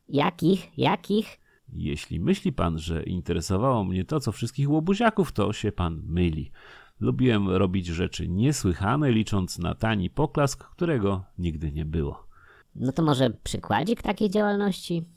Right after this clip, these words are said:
Speaker 2: Hmm. Co by tu, e,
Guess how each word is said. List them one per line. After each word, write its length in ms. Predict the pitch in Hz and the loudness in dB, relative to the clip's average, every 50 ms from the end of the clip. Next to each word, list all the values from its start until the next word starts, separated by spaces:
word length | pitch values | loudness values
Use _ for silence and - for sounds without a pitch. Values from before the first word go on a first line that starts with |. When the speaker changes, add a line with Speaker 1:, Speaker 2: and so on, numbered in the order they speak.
| _ _ _ _ _ _ - - | _ _ _ _ _ _ -8 -4
Speaker 2:
Hmm. 340 | 107 107 101 98 90 87 82 - _ _ _ _ _ _ _ _ _ - - - - - - - - - - - - | 0 0 2 2 2 0 -2 -6 _ _ _ _ _ _ _ _ _ -20 -20 -20 -20 -20 -18 -18 -18 -18 -18 -8 -2
Co 160 | - 110 95 | 2 2 4
by 120 | 98 92 | 4 2
tu, 280 | - - 101 95 95 92 90 - - - - - - - 92 | 2 2 2 4 4 4 4 2 2 2 2 0 -2 -4 -2
e, 200 | 95 98 104 | 0 0 0